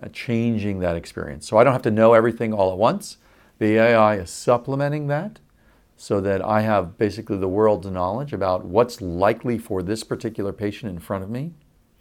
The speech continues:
and probably what's not, right? Um, so that's super valuable. So if you present to a doctor and you're sixty-five years old and you're on these drugs and you have these other medical conditions, it basically says, "Using predictive analytics and knowing, uh, millions of people,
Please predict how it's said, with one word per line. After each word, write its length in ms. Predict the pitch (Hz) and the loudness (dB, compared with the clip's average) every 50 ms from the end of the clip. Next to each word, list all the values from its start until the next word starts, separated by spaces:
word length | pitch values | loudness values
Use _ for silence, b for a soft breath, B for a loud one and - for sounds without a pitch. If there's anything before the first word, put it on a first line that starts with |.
| b b b b b b | b b b b b b
and 320 | - 113 110 110 110 - - | -4 -4 -4 -4 -6 -6 -4
probably 340 | 139 147 151 156 139 147 143 | -2 0 0 0 0 0 -2
what's 180 | 139 139 - | -2 -4 -4
not, 300 | 139 135 - - - - _ _ | -4 -4 -4 -4 -6 -10 _ _
right? 280 | - 113 113 135 135 - b b b b b b b b b b b b | -4 -4 -2 -2 -4 -8 b b b b b b b b b b b b
Um, 440 | - 107 98 98 98 98 95 98 95 | -8 -4 -2 -2 0 -2 -2 -4 -6
so 120 | - - | -4 0
that's 220 | 107 113 110 113 - | 0 0 0 0 -2
super 240 | - 110 - 101 85 | -6 -6 -6 -4 -6
valuable. 480 | 90 82 80 82 80 76 78 80 78 _ _ _ _ _ _ _ _ _ _ | -6 -6 -6 -8 -8 -10 -12 -16 -16 _ _ _ _ _ _ _ _ _ _
So 160 | - - 110 | -4 -2 -2
if 80 | 92 92 | -2 0
you 160 | 98 113 113 | -2 -2 -2
present 380 | - 117 92 104 107 101 92 | -4 -4 -4 -2 -4 -4 -4
to 100 | - 107 | -4 -6
a 40 | 98 | -4
doctor 440 | 92 98 95 95 95 - - - 95 | -2 0 0 -2 -2 -6 -8 -8 -6
and 100 | 92 92 | -6 -6
you're 120 | 92 90 | -8 -10
sixty-five 680 | 87 - - 120 - - - 131 - - 113 101 101 92 | -10 -10 -10 -12 -10 -8 -10 -6 0 2 2 2 2 2
years 180 | 98 95 92 | -2 -6 -4
old 280 | 104 95 92 92 90 90 | -2 -2 -2 -2 -4 -6
and 100 | 85 82 | -8 -8
you're 160 | 80 85 87 | -6 -4 -4
on 140 | 92 98 101 | -4 -4 -4
these 160 | 101 92 - | -6 -8 -8
drugs 400 | - 107 95 90 90 90 82 90 | -6 -4 -4 -4 -4 -6 -8 -10
and 100 | 87 85 | -12 -12
you 60 | 85 | -10
have 200 | 82 85 82 78 | -10 -10 -10 -8
these 360 | 87 98 101 95 90 - - B B B B B B B B B B | -6 -6 -6 -6 -8 -12 -20 B B B B B B B B B B
other 240 | - 107 107 113 110 | 2 4 4 6 4
medical 380 | 104 101 101 101 101 - 101 90 | 4 4 2 0 0 -2 -4 -8
conditions, 520 | - 101 90 92 92 - - 104 92 85 | -8 -8 -6 -6 -6 -8 -8 -10 -10 -8
it 120 | 98 87 - | -6 -2 0
basically 400 | 156 175 170 - - 151 117 104 | 0 0 0 -2 -4 -4 -4 -4
says, 380 | - - 107 98 92 87 - b b b b b b | -2 0 0 2 0 0 -4 b b b b b b
"Using 380 | - 151 160 175 143 156 147 143 | -4 -2 -2 -2 -2 -4 -4 -4
predictive 360 | - 117 113 - - - 92 | -2 -2 -2 -2 -2 -2 -4
analytics 520 | 98 95 95 95 113 127 117 110 - - | -2 -2 -2 -2 0 0 0 -2 -4 -6
and 220 | - 107 95 98 104 | -8 -8 -6 -4 -4
knowing, 340 | 110 101 98 98 95 101 - | -4 -4 -4 -4 -6 -8 -8
uh, 140 | - 95 | -8 -6
millions 480 | 95 95 104 117 127 143 143 135 123 113 | -4 -2 -2 0 0 0 -2 -2 -4 -6
of 120 | 110 - | -8 -10
people, 520 | - - 95 85 - 87 85 95 120 123 | -10 -10 -10 -8 -6 -4 -4 -4 -4 -6